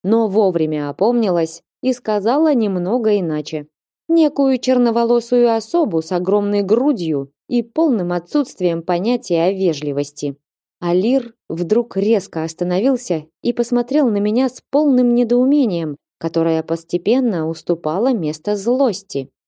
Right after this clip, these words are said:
Отвечать, как и пояснять, он ничего не спешил, потому я продолжила. «Прости, что заявилась к тебе домой, но, клянусь, я не грубила этой девушке, просто спросила, где ты, а в ответ получила много гадостей.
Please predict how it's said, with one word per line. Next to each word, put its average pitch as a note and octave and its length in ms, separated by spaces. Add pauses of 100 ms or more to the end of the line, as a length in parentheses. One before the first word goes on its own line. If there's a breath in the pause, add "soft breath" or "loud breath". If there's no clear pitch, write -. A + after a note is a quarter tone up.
Отвечать, A3 680
как D#3 220
и D#3 60
пояснять, A3+ 640 (140)
он D4 200
ничего B3+ 440
не A#3 140
спешил, F#3 580 (240)
потому F#3 360
я A3+ 220
продолжила. D#3+ 760 (280)
«Прости, F#3+ 520
что E3+ 240
заявилась F#3 720
к - 80
тебе F#3 300
домой, E3 440 (300)
но, G#3+ 200
клянусь, F#3+ 600
я E3 220
не F3 160
грубила G3 500
этой E3 300
девушке, D3+ 580 (200)
просто D#4 320
спросила, C4 540
где F3 340
ты, C#3+ 280 (200)
а F3 120
в - 20
ответ B3+ 360
получила G#3 460
много A3 380
гадостей. D#3+ 680